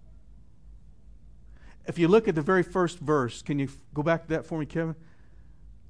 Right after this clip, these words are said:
We see a definition of faith. And it maybe is one that many of you have memorized before. But the idea that faith is a confidence that what we hope for will actually happen.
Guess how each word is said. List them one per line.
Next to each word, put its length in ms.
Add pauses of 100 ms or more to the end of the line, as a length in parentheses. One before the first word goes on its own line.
(240)
We 120
see 240
a 60
definition 640
of 80
faith. 460 (1600)
And 100
it 40
maybe 380
is 120
one 220
that 220 (100)
many 200
of 100
you 60
have 60
memorized 520
before. 400 (1200)
But 140
the 160
idea 340
that 140
faith 280
is 140
a 60
confidence 840 (1200)
that 180
what 220
we 80
hope 320
for 140
will 240
actually 580
happen. 500